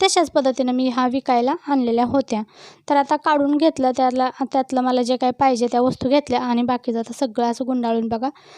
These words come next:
ते ठेवून दिलेलं आहे ह्या रूममध्ये. तर ताईंनो, ह्या वस्तू मी काढलेल्या आहेत बघा देण्यासाठी हळदी कुंकाला. अं, ह्या वस्तू दोन डझन आहेत, ह्या प्लेटा आहेत आणि ह्या पण अशी पावभाजी प्लेट आहे बघा. तर ह्या दोन डझन घेतलेल्या आहेत.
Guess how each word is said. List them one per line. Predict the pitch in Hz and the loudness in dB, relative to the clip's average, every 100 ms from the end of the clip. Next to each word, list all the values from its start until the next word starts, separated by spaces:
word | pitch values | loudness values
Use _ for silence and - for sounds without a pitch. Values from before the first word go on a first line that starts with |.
| - _ 240 | -20 _ -4
ते | 254 | -2
ठेवून | - 320 269 | 2 2 2
दिलेलं | 254 247 240 | 2 2 0
आहे | 240 220 | 0 -2
ह्या | 311 262 269 | 0 2 4
रूममध्ये. | 240 226 220 226 | 2 0 -4 -6
तर | - _ - 339 359 | -10 _ -12 -10 -8
ताईंनो, | 370 359 359 339 359 427 - - - - | -6 -6 -6 -8 -10 -12 -16 -20 -20 -16
ह्या | 339 349 370 | -6 -4 -4
वस्तू | 370 359 | -8 -12
मी | 320 | -14
काढलेल्या | 330 339 285 269 | -10 -8 -8 -10
आहेत | 277 277 | -12 -10
बघा | 254 262 320 - _ _ _ _ _ | -12 -12 -12 -16 _ _ _ _ _
देण्यासाठी | 254 302 294 320 330 330 | -12 -8 -8 -8 -10 -10
हळदी | 339 311 277 | -8 -8 -10
कुंकाला. | 285 269 262 269 320 _ - - - | -16 -16 -16 -16 -18 _ -20 -20 -20
अं, | 269 262 | -14 -12
ह्या | 269 330 330 | -8 -6 -6
वस्तू | 339 339 339 | -8 -12 -12
दोन | 339 339 | -10 -8
डझन | 320 277 269 | -10 -12 -14
आहेत, | 262 269 285 _ _ _ - | -14 -16 -18 _ _ _ -12
ह्या | 277 | -10
प्लेटा | 277 349 339 | -8 -10 -10
आहेत | 269 247 240 269 | -12 -12 -16 -20
आणि | 262 269 294 294 | -20 -18 -18 -16
ह्या | 339 | -14
पण | 339 339 311 | -14 -14 -16
अशी | 311 | -18
पावभाजी | 320 320 294 294 277 | -12 -8 -8 -10 -16
प्लेट | 277 269 269 | -16 -14 -12
आहे | 247 247 | -12 -14
बघा. | 247 240 - _ _ _ _ | -18 -18 -20 _ _ _ _
तर | 277 | -12
ह्या | 269 311 | -8 -8
दोन | 330 320 302 | -8 -10 -10
डझन | 294 277 277 | -12 -14 -12
घेतलेल्या | 320 262 247 | -14 -14 -18
आहेत. | 247 277 | -18 -18